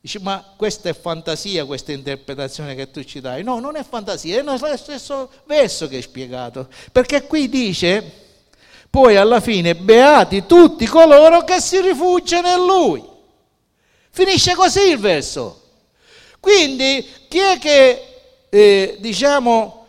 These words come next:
fa adirare il Signore? Perché tu non agisci in fede, non agisci in ubbidienza, eccetera, eccetera, fai avvicinare il nemico perché esce dalla pro-, sua, dalla protezione di Dio. Ma non è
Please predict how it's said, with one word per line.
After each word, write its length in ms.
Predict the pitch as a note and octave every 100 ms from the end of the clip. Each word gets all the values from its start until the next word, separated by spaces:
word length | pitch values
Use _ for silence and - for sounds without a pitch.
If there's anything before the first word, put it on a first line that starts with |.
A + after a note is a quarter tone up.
| _
fa 380 | - D#4+ F4+ D#4+
adirare 540 | C4 C4+ D4+ D#4 C4
il 60 | B3
Signore? 540 | - C#4 D4+ D#4 B3
Perché 400 | A#3 C4+ E4 D#4+
tu 140 | - F#4+
non 180 | D#4+
agisci 460 | D4 A3 B3+ A3+ B3+
in 120 | C4
fede, 460 | G3+ A#3 A#3 A3+ B3
non 160 | C4
agisci 520 | C4+ C4 G3+ C4+ - C4
in 80 |
ubbidienza, 600 | B3+ A#3+ C4 B3 A#3 A3+
eccetera, 340 | C4 C4+ C#4+ D#4+
eccetera, 380 | D4+ D4+ C#4 B3
fai 400 | - - F#4 F#4
avvicinare 760 | F4+ F4+ C4+ E4+ D#4+ D4+ D4+
il 80 | D#4+
nemico 460 | E4 E4 D4+ C#4+ D#4+
perché 420 | E4+ F4 F#4 F#4
esce 200 | - F4+
dalla 260 | F4+ F4
pro-, 140 | E4+ E4+
sua, 480 | F4+ F4+ E4+ - -
dalla 220 | D#4+ D#4+
protezione 580 | D#4+ D#4+ D#4+ - F4 D#4+
di 180 | C#4 A3+
Dio. 420 | F4 D4+ F#3+ D3
Ma 160 | C4
non 160 | E4+ F#4
è 240 | F#4+ D#4+